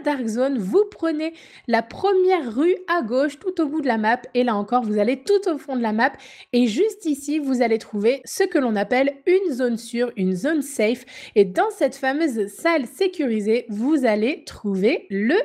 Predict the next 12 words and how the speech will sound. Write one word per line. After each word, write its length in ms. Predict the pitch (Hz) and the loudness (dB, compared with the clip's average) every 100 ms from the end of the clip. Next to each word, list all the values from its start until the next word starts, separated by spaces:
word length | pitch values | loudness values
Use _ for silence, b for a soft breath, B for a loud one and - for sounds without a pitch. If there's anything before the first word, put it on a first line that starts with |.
| - | -2
vendeur. 560 | 208 254 269 208 214 220 B B B | -4 0 2 4 2 0 B B B
Donc 160 | 226 | -2
ce 200 | - - 403 | 0 0 2
marchand 400 | 359 349 370 349 | 0 -2 -4 0
d'armes 300 | 320 294 226 - | 2 2 -2 -2
exotique 680 | 392 277 233 233 - 294 - | 0 0 0 -2 -4 -8 -4
qui 100 | 226 | -2
va 140 | 220 | 0
vous 140 | 214 220 | 0 0
proposer 500 | - 220 233 208 214 | 0 2 2 2 -2
deux 420 | 170 320 415 339 | -2 0 2 2
armes 280 | 339 277 | 0 0